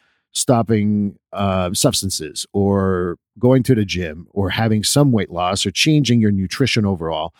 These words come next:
then you've accomplished your goal. And that's how I would encourage you to look at it.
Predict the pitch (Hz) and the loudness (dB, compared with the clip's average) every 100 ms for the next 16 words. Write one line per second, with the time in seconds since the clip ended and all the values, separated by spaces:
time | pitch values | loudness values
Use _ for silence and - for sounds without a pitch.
0 | _ _ _ 120 117 104 113 104 95 98 | _ _ _ 2 2 2 2 2 2 -2
1 | 90 92 - 85 85 80 82 82 85 - | -2 -2 -4 -4 -2 -2 -6 -10 -10 -8
2 | 87 80 80 - 87 80 82 - 82 - | -6 -4 -6 -8 -8 -8 -10 -14 -20 -12
3 | 87 76 76 73 - - | -12 -12 -14 -16 -18 -20